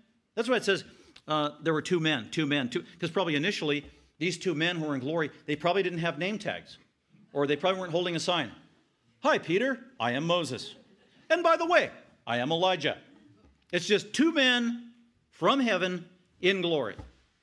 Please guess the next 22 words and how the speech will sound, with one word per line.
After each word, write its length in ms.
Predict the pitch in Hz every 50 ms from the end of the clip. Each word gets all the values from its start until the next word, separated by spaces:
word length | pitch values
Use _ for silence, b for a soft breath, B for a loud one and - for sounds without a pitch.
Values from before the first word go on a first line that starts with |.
| _ _ _ _ _ _ _ _ _ _
And 100 | 147 143
then 220 | 165 170 165 165 - -
as 180 | 165 165 156
the 120 | - 156 -
three 160 | 185 233 254
Gospels 580 | 226 214 196 208 196 196 - 202 190 175 175 - -
recount 520 | 143 147 147 - - 214 247 285 262 - 151
this 220 | 156 143 143 -
years 340 | - 143 160 196 202 190 175
later, 320 | 170 156 147 143 139 131 135 B B B _
they 120 | 156 156
literally 280 | 151 160 180 170 170 147
say, 160 | - 160 147
"Well, 140 | 139 135 131
by 160 | 127 156 160
the 80 | 151 147
way, 120 | 147 139
it 20 |
was 140 | 135 123 104
Moses 260 | 127 135 139 123 120
and 100 | - 123
Elijah." 320 | 120 117 120 123 110 107